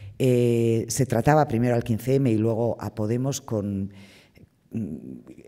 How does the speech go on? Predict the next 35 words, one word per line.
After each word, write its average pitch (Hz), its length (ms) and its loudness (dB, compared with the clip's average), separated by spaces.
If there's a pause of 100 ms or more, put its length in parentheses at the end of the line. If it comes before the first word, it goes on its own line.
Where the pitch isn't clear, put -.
(800)
con 120 220 2
desprecio 113 880 -2
absoluto, 87 640 -8
¿no? 117 200 -6
Es, 98 160 -10
es, - 200 -14 (100)
estos - 360 -16
locos 92 380 -12
de 98 80 -10
los, 85 320 -12 (220)
de 98 100 -8
los 98 160 -10
pelos 107 400 -8
largos, 95 460 -8
¿no? 104 180 -10
Estos 104 260 -12
zarrapastrosos, 95 1000 -8
los 87 160 -14
perroflautas, 95 920 -12 (520)
eh, 92 240 -14
que 95 100 -10
vienen 104 300 -8
aquí 131 280 -4
de 101 120 -2
repente 107 480 -6
a 90 40 -8
decirnos 98 600 -6 (340)
cómo 113 240 0
hay 113 80 0
que 117 80 -2
hacer 107 220 0
la 101 120 -4
cosa, 107 360 -6
¿no? 104 160 -12 (680)
Realmente 180 880 4